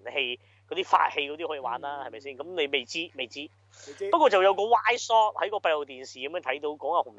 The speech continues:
Speaker 1: 女巫踩入去，咁啊，立咗嗰個幻視條屍走咁樣，
Speaker 2: 係。
Speaker 1: 咁樣，係啊。
Speaker 2: 咁所以上一集都 ending 呢，都有一剎那影住阿幻視，其實有啲喪屍狀態㗎嘛，佢係。
Speaker 1: 係。
Speaker 2: 咁所以應該就係，即係個，個頭殼頂冇咗粒石㗎嘛，佢係。
Speaker 1: 啊。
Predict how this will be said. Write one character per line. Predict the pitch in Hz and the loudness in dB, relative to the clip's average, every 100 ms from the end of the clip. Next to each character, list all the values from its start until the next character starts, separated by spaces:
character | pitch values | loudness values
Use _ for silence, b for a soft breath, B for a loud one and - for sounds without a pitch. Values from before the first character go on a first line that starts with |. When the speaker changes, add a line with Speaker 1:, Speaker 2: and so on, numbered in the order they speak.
| 113 | -12
Speaker 1:
女 | |
巫 | 104 90 | -12 -14
踩 | - - - | -16 -6 -2
入 | 175 143 | -2 -2
去， | 127 113 - b b b | -2 -4 -6 b b b
咁 | 165 156 | 0 4
啊， | 139 - | 4 2
立 | 165 | -4
咗 | 165 | -12
嗰 | 151 160 | -14 -14
個 | 143 131 127 127 151 - | -12 -12 -12 -12 -16 -8
幻 | 127 120 | -6 -6
視 | 127 | -10
條 | 113 | -18
屍 | 95 - 143 | -16 -16 -6
走 | 107 | -4
咁 | 107 117 123 | -4 -8 -12
樣， | 113 | -18
Speaker 2:
係。 | |
Speaker 1:
咁 | 151 | -16
樣， | 107 107 101 101 104 | -16 -18 -20 -20 -20
係 | |
啊。 | 101 95 _ _ - | -20 -20 _ _ -18
Speaker 2:
咁 | 311 | -8
所 | - | -4
以 | 381 | -4
上 | 277 240 220 | 0 2 2
一 | 226 | 0
集 | - 180 - | -6 -8 -8
都 | 302 302 311 | -10 -10 -6
ending | 262 285 233 202 | -4 -4 -4 -6
呢， | 254 262 | -6 -8
都 | 294 269 | -4 -2
有 | 214 | -2
一 | |
剎 | 254 - 196 175 | -4 -8 -12 -10
那 | 175 180 | -10 -8
影 | 190 247 | -8 -6
住 | 214 | -6
阿 | 180 | -6
幻 | 180 151 170 | -8 -12 -14
視， | 170 | -16
其 | 160 | -14
實 | 170 208 | -8 -8
有 | |
啲 | 233 | -8
喪 | 208 170 180 | -10 -10 -10
屍 | 214 190 | -10 -10
狀 | 151 139 | -12 -14
態 | 143 139 151 | -18 -18 -18
㗎 | |
嘛， | 143 117 - 107 _ - | -20 -20 -20 -20 _ 0
佢 | |
係。 | 117 107 | 0 0
Speaker 1:
係。 | - _ - _ 196 | -8 _ -20 _ -16
Speaker 2:
咁 | 226 | -8
所 | 240 226 | -4 -4
以 | |
應 | 254 | -2
該 | 262 | -2
就 | 247 | -2
係， | 175 165 165 | -2 -6 -10
即 | - | -10
係 | 220 | -6
個， | 220 | -6
個 | 220 220 | -8 -10
頭 | 165 180 | -10 -8
殼 | |
頂 | 190 202 | -8 -8
冇 | 180 | -10
咗 | 170 | -8
粒 | 190 | -8
石 | 196 170 | -8 -12
㗎 | 165 165 | -14 -16
嘛， | 151 | -16
佢 | 127 | -20
係。 | 117 104 _ _ | -20 _ _ _
Speaker 1:
啊。 | 113 | -8